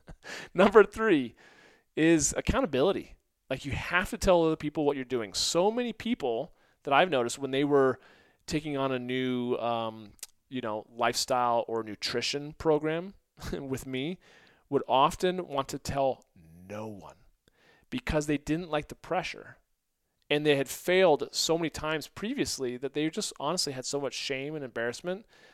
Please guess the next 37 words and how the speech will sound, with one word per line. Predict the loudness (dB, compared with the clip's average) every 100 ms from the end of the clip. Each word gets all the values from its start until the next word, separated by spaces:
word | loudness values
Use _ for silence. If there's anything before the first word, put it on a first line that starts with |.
| _
that | -2
they | 0
just | 0 -2
wanted | 0 2 2
to | -2 -4 -4 -6 -10
fly | -16 -4 -2 0
under | -2
the | -2
radar | 0 0 0 -4 -8
and | -6
not | -2 2
let | 2 2
anyone | -2 -8 -6 -6 -8
know. | -8 -10 -12 _ -20 -20 _ 0
But | 0
I |
tell | 4 4
you, | 6
that's | 4 2
the | -4
kiss | -8 -8
of | -6
death, | 2 2 2
because | -8 -12 -12
when |
you | -12
tell | -2 -2 0
no | 0 2
one, | 0 -6
you | -4
have | -4 -2
no | -6
accountability, | -4 -8 -4 2 2 2 -4
and | -4
<laughs> |
no | -4
one | 2 0 0 -8